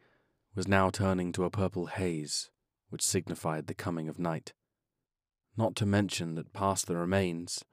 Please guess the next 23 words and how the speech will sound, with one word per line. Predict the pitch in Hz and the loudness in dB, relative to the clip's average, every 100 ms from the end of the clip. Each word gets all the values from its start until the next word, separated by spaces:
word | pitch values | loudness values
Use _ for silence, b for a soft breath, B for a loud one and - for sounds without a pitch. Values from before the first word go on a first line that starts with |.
| _ _ | _ _
on | 87 95 92 | 0 2 2
to | |
the | 87 90 | 4 4
other | 90 | 6
side | 92 87 | 4 2
of | 87 | 2
the | 85 | -2
path | - 92 82 - | 2 2 2 -2
and | 82 | -4
back | 87 90 - | -2 -2 -4
into | 92 - | -8 -8
the | - | -10
trees, | - 101 104 90 80 | -2 0 0 -2 -4
it | 92 | -6
would | - | -8
be | - 80 95 | -10 -8 -6
even | 98 87 82 | -4 -4 -2
darker, | 85 90 92 82 | 2 2 0 -6
and | 76 | -6
they | 82 | -6
couldn't | 87 113 - - | -4 -4 -6 -6
risk | 87 - - | -4 -4 -6
it. | - | -14